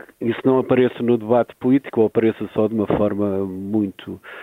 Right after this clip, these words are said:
muito pouco profu-, aprofundada e muito pouco útil. Eh,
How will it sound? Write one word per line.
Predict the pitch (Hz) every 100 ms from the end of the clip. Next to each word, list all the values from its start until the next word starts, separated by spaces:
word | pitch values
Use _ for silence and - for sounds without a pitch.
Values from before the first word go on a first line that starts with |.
| - _
muito | 107 98 -
pouco | 107 101 - 101 95 90
profu-, | - - - 113
aprofundada | 113 - - 104 104 110 98 95
e |
muito | 92 90 95 -
pouco | 107 - 98
útil. | 90 - - - - - - - -
Eh, | - 139 139 - - - -